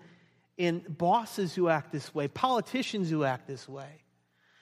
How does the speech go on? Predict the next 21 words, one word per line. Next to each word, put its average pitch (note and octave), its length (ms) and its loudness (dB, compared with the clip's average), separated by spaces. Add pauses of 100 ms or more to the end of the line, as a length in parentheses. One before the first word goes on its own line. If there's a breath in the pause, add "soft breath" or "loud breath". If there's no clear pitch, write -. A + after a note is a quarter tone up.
(720 soft breath)
spouses E3+ 800 -2
who C3+ 120 0
act A#2+ 240 0
this - 240 -10
way, C3 160 -12
husbands A3 540 0
who F#3+ 120 4
act F3+ 200 2
this - 180 -8
way F#3+ 120 2
toward F#3 260 -2
their G3 120 0
wives, F#3 800 -8 (300 soft breath)
wives A3 520 2
who F#3 120 4
act F3 180 4
this F#3 180 -6
way F#3+ 120 4
toward G3 260 -2
their F3+ 140 -2
husbands. E3 680 -8